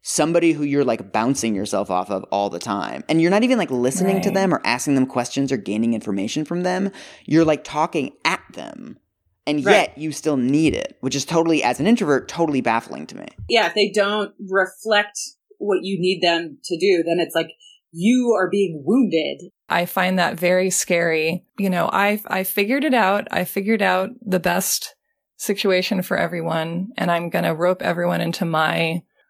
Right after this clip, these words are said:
Speaker 2: emotional reality, my sort of, you know, what works for me, what makes sense to me. It just has to work for everyone.
Speaker 3: And it, because anybody who's like, "I,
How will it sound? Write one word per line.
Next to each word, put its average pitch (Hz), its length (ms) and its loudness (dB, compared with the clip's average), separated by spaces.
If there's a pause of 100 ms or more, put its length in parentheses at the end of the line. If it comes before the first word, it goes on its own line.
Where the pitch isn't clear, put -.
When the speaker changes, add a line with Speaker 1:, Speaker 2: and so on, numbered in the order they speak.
(220)
Speaker 2:
emotional 180 540 0
reality, 156 600 -2
my 151 260 -2
sort - 280 -2
of, 160 220 -4 (560)
you 202 80 2
know, 190 100 4
what 196 180 2
works 220 260 -2
for 214 180 0
me, 208 240 2
what 165 160 2
makes 180 280 -2
sense 180 300 0
to - 120 -2
me. 175 340 -2
It 165 200 -6
just 180 240 -2
has 175 280 -2
to 175 120 -2
work 165 200 -2
for - 160 -4
everyone. 165 760 -4 (120)
Speaker 3:
And 247 160 4 (200)
it, 254 220 2
because 302 360 0 (520)
anybody 220 580 2
who's 202 160 -4
like, 196 160 2
"I, 247 160 2